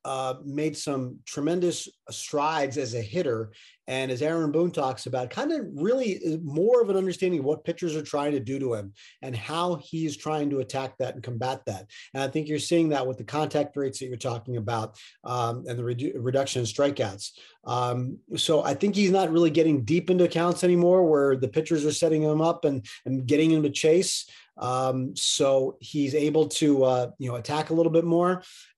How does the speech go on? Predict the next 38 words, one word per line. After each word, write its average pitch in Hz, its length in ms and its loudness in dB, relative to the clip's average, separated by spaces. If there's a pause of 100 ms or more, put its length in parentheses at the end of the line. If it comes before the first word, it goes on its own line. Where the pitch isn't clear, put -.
And, 139 460 0 (340)
you 165 140 0
know, 143 180 -4
he's, 170 480 0
he's 160 220 2
just 220 180 2
really 214 160 8
not 190 160 4
missing 170 380 4
mistakes 156 480 2
right 151 160 6
now. 156 320 2
And 131 80 2
he's, 117 240 -2 (300)
he's 120 400 -6
really, 151 760 4
uh, 123 280 -2 (1400)
it's 170 240 2 (100)
hard 233 360 4
to 190 60 0
think 196 360 2
that 151 140 6
he 151 140 0
could 127 180 -14
get 139 120 4
off 147 220 2
to 139 80 0
a 120 60 2
better 131 260 2
start 117 440 -2 (240)
than 127 80 0
he's 113 100 -4
gotten 113 240 -2
off 107 120 -8
right 123 100 -2
now. 120 100 -2
Now, 135 220 0 (280)
it, - 200 -4